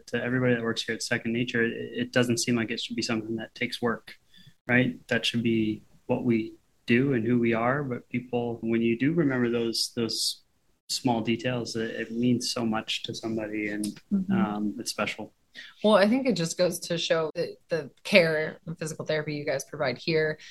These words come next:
Speaker 3: is so different, because if that is sh-, such a shock to the system for <laughs> so many people, y-, and you have just high standards here and it's common sense for you, but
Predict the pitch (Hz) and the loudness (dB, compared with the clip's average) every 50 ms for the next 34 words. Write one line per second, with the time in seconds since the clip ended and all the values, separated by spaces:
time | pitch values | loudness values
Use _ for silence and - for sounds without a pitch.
0 | - - _ _ _ - 156 156 143 - - - 165 160 156 151 147 147 156 160 | -20 -20 _ _ _ -8 -6 -4 -2 0 2 4 4 4 4 2 0 0 0 0
1 | 170 170 147 143 143 - - _ - 165 165 - 165 156 151 160 151 - - 151 | 0 0 -4 -4 -6 -6 -10 _ -10 -8 -4 -2 -4 -4 -4 -6 -8 -2 0 0
2 | 151 160 165 165 160 - - - - - - - - - - 165 165 - 165 156 | 2 2 0 -2 -2 -6 -8 -6 -6 -6 -8 -8 -8 -2 0 0 2 4 4 4
3 | 156 143 127 - - - 160 160 170 - - - 156 151 - 165 165 - - 160 | 4 4 2 0 0 2 2 2 0 -2 -8 -8 -8 -4 -2 -2 -2 0 -2 -2
4 | 156 156 - - 151 147 147 - - - - - - - 165 - - 175 175 - | -4 -6 -6 -4 -4 -2 -2 -4 -4 -6 -8 -6 -2 -2 -2 0 -2 -4 -2 0
5 | 196 202 208 - 175 160 165 180 180 - - - - - 208 185 175 170 - - | -2 0 4 4 4 6 6 2 2 0 -8 -8 -8 -8 -6 -6 -6 -8 -8 -8
6 | 170 175 - 180 185 170 170 - - - - - 185 190 175 190 185 160 151 160 | -6 -4 -2 0 -2 -2 -4 -6 -10 -12 -8 -2 0 2 4 6 6 4 4 0
7 | 151 - _ _ _ - - 160 160 160 156 - - 196 202 190 185 180 175 170 | -8 -8 _ _ _ -6 0 2 2 2 2 2 6 8 8 8 8 6 4 4
8 | 165 - - - - _ - - - 190 170 170 185 208 202 175 156 156 151 - | 0 -4 -6 -8 -8 _ -10 0 2 4 4 6 6 6 6 6 4 2 -2 -4
9 | 95 107 - - - - - 156 156 156 165 - 156 151 - - - - - 156 | -6 -6 -6 -8 -10 -8 -6 -4 -4 -4 -4 -2 -4 -4 -4 -6 -12 -10 -8 -2
10 | 165 185 208 202 175 - - 160 151 127 - - | 2 4 6 6 4 4 4 2 4 4 2 0